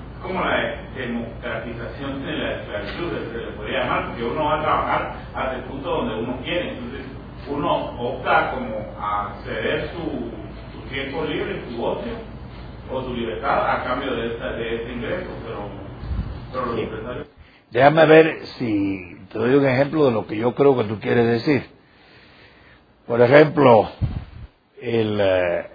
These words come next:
Speaker 2: el gerente de la General Motors en los Estados Unidos es un asalariado, como el gerente general de Merrill Lynch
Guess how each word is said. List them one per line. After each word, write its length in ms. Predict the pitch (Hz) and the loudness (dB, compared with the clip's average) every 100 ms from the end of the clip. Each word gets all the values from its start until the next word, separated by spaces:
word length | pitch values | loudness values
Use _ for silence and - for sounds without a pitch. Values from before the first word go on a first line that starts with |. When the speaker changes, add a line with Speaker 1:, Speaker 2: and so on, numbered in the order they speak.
| - - | -20 -10
Speaker 2:
el 200 | 113 104 | -4 -2
gerente 560 | 117 120 151 185 165 175 | -2 4 6 6 6 8
de 100 | 156 | 10
la 100 | 123 | 10
General 420 | 135 156 147 123 | 8 8 10 8
Motors 680 | 127 127 117 120 - - - - - | 6 4 4 0 -6 -16 -20 -20 -18
en 80 | - | -12
los 180 | 95 104 | -12 -10
Estados 460 | - 110 120 131 | -6 -2 0 -2
Unidos 340 | - 107 117 143 _ _ | -8 -10 -10 -12 _ _
es 160 | 113 - - | -12 -10 -10
un 60 | |
asalariado, 720 | 101 - 98 104 151 123 - - _ _ _ _ _ _ _ _ _ _ _ _ - - _ _ | -8 -6 -4 -2 -4 -6 -8 -20 _ _ _ _ _ _ _ _ _ _ _ _ -20 -20 _ _
como 200 | 107 107 | -6 -4
el 100 | 104 | -2
gerente 400 | 101 110 120 117 | 0 2 2 0
general 340 | 110 104 110 110 | -2 2 2 2
de 100 | 98 | 0
Merrill 380 | 110 113 107 | -2 -2 -2
Lynch 400 | 127 139 95 - | 0 -2 -4 -14